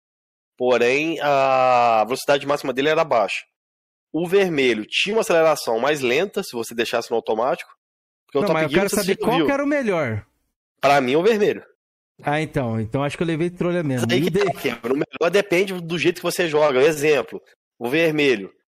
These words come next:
Speaker 1: O vermelho, se o cara for bom, não bater muito, você pode pegar o vermelho.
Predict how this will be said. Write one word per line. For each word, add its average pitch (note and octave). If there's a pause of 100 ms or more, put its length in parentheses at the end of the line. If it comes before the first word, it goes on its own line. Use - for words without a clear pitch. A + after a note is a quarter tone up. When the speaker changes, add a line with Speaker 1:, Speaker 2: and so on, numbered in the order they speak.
(800)
Speaker 1:
O C#3
vermelho, D#3+
se -
o E3+
cara G3+
for G3+
bom, C#3+
não C3+
bater C3+
muito, D3+
você D3
pode B2
pegar B2+
o A#3+
vermelho. E3+